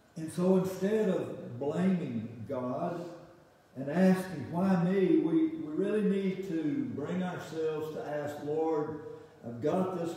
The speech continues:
problem. I, I haven't been helped. It is what it is. So what can I learn from this? How can I manage this and still be faithful to you?"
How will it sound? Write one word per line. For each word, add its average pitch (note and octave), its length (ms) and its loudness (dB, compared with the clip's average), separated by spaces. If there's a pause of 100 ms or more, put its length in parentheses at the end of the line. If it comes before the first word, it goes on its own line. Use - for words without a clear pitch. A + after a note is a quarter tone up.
(100)
problem. D3+ 560 -6
I, A2+ 520 -10
I E3 40 -4
haven't F3 300 -2
been D#3 380 -6
helped. D3+ 400 -6 (500)
It B2+ 80 -6
is F3 320 0
what F3+ 260 0
it D#3 120 -6
is. D3+ 360 -4
So C#3 300 -4
what F3 480 -4
can D#3 140 -12
I D3+ 420 -8
learn C#3+ 540 -4
from A#2+ 200 -6
this? A2+ 200 -6 (1200)
How F3+ 680 0
can D3+ 180 -8
I D3 300 -6 (400)
manage C3+ 800 -6
this A2 320 -6 (400)
and B2 200 -8
still - 720 0 (140)
be D3 100 -2
faithful D3 600 -4
to C3+ 60 -8
you?" C3+ 500 -2